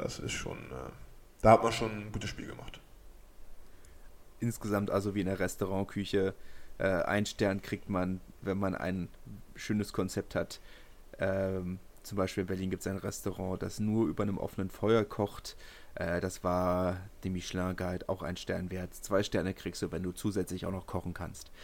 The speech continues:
Speaker 1: <laughs>
Speaker 2: Ähm,
Speaker 1: Und drei
Speaker 2: gekocht
Speaker 1: Sterne?
Speaker 2: hat
Speaker 1: Was krieg-, und was kriegt man drei Sterne?
Speaker 2: Uh, drei Sterne ist schon, ist schon, äh, sehr exklusiv. Ähm, drei Sterne heißt, äh, es lohnt sich dafür, extra eine Reise zu unternehmen.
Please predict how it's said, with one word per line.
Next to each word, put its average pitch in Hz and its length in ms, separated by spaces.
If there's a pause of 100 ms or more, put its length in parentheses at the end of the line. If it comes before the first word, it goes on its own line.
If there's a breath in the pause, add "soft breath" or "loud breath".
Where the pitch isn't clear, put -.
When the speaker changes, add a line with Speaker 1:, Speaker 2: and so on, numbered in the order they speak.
(160 loud breath)
Speaker 1:
<laughs> - 260
Speaker 2:
Ähm, 87 560 (2250 soft breath)
Speaker 1:
Und 107 160
drei 104 180
Speaker 2:
gekocht - 160
Speaker 1:
Sterne? 120 240
Speaker 2:
hat - 260 (120)
Speaker 1:
Was 110 180
krieg-, 117 120
und 113 140
was 113 180
kriegt 113 140
man 110 100
drei 107 200
Sterne? 123 380 (800)
Speaker 2:
Uh, 123 240
drei 117 240
Sterne 120 360
ist 92 100
schon, 107 540
ist - 160
schon, 101 380
äh, 95 220
sehr 95 200
exklusiv. 98 920
Ähm, 87 520 (1200 soft breath)
drei 113 300
Sterne 113 500
heißt, 110 680
äh, 110 300
es 107 260
lohnt 117 300
sich 113 160
dafür, 110 500
extra - 320
eine 98 220
Reise 104 320
zu 101 160
unternehmen. 90 540